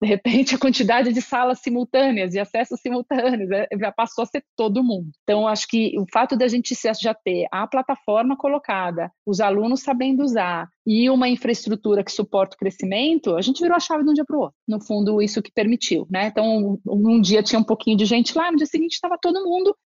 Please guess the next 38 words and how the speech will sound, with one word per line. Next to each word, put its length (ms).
e 60
segurou. 520
A 40
gente 240
não 100
perdeu 320
nada, 340
não 160
perdeu 360
aula, 400
não 100
perdeu 260
nada. 280
Então, 260
eu 120
acho 160
que 100
o 40
que 140
nos 160
permitiu, 680
e 60
a 40
parceria 380
foi 160
fundamental 540
pra 160
isso, 220
porque 140
a 40
gente 240
tava 240
ali, 240
vocês 160
deram 240
conta 260
do 120
volume, 400